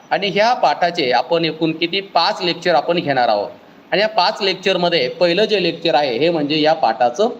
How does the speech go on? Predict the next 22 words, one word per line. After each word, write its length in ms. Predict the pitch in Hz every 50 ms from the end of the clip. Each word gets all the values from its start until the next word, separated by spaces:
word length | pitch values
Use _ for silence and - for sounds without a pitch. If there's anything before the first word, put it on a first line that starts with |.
| - - -
बेसिक. 460 | 151 180 196 - - 220 165 135 - - - - - -
आणि 160 | - 151 175 196
ह्या 100 | 208 220
पाठामध्ये, 800 | 214 - - 131 - - 220 262 247 214 180 147 143 143 147 - - - - - - - - -
या 140 | 175 220 208
चॅप्टरमध्ये 540 | 190 147 - - - 220 214 196 165 139 143
एकूण 260 | 143 139 139 156 151
साठ 340 | 156 - - 214 269 277 262
प्रश्न 280 | - 214 185 - 180 170
आहे, 200 | 139 123 117 - -
तर 80 | 156 165
पंधरा 260 | 165 - 156 151 233
पंधरा 320 | 220 208 208 202 180 185
प्रश्न 300 | 180 180 170 165 - -
आपण 340 | 135 - - - - 151 143
काय 200 | 135 - 123 123
करणार 280 | 123 131 120 120 120 123
आहोत, 140 | 135 170 -
अभ्यासणार 640 | - 107 - 95 104 110 113 - - 143 202 294 302 - - - -
आहोत. 340 | 127 117 - 113 107 104 98 - - - - - - - - - 185
तर 80 | 190
बाळांनो, 460 | 180 170 175 202 220 240 240 208 147